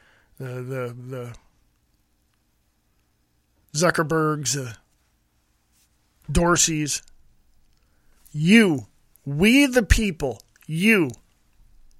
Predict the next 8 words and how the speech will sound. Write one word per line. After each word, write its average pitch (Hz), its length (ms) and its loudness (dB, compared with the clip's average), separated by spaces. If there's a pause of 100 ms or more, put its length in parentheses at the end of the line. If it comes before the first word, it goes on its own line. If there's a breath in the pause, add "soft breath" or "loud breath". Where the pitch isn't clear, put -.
(540)
have 180 240 4
the 180 100 6
opportunity 190 640 2
today 170 460 2
to 156 120 -4
dr-, 147 340 -6
to 175 240 0 (340 loud breath)
push - 360 4